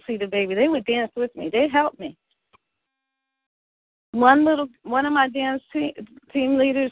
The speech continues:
her, uh, her mother had her nerve. <laughs> She was a teenager. Her mother had her nerve to have a baby, like, I don't know, like, forty-five or something like that. And, uh, you know, I'm, like, twenty-something, can't have a baby. And she was, like, <laughs> forty-five, having a baby.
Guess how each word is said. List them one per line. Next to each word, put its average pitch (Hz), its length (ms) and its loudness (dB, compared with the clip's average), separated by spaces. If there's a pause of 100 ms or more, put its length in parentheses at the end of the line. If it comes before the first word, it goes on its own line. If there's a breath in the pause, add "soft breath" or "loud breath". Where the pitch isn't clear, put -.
her, 240 340 2
uh, 190 220 -2 (540 soft breath)
her 294 180 6
mother 302 420 4
had 269 200 0
her 262 140 -4
nerve. 262 460 -4
<laughs> - 60 -8 (1120 loud breath)
She 349 80 2
was 330 140 4
a 247 160 2
teenager. 240 580 -2
Her 392 180 2
mother 392 260 2
had 311 200 2
her 277 120 -2
nerve 285 340 0 (120)
to 220 80 -6
have 254 260 -2
a 240 60 -8
baby, 220 400 -4
like, 185 320 -2
I 226 180 -2
don't 196 160 -6
know, 175 160 -10
like, 180 160 -6 (160)
forty-five 214 560 0
or 180 140 -12
something - 180 -10
like 185 200 -10
that. 190 180 -6 (680 soft breath)
And, 226 280 2
uh, 208 360 4
you 285 160 -2
know, 269 60 2
I'm, 254 200 4
like, 240 220 -2
twenty-something, 233 680 -4
can't 208 220 -2
have 190 120 2
a 185 40 -12
baby. 196 280 -4
And 190 100 -10
she 302 80 -4
was, 294 160 4
like, - 80 -12
<laughs> - 80 -18
forty-five, 220 560 2
having 190 220 -8
a - 20 -20
baby. 185 240 -10